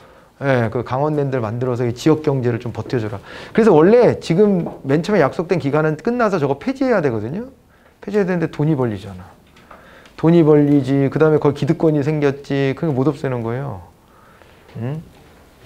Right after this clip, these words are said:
그러고 있는 겁니다. 그게 산업부 소속이에요. 그냥 뭐 이렇게 한 번씩 그냥 보면 아, 이게 다 돈 많이 벌고 자체 수입 비중 높고 돈 자체도 많이 쌓아놓고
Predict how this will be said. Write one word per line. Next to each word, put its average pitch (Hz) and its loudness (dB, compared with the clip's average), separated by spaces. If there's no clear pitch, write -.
그러고 208 6
있는 185 8
겁니다. 202 4
그게 151 6
산업부 196 0
소속이에요. 175 0
그냥 131 -4
뭐 135 4
이렇게 220 2
한 214 2
번씩 214 2
그냥 196 0
보면 185 2
아, 190 4
이게 190 4
다 170 2
돈 247 4
많이 247 4
벌고 226 4
자체 185 -2
수입 214 -2
비중 208 0
높고 233 2
돈 196 -2
자체도 185 0
많이 156 2
쌓아놓고 185 -2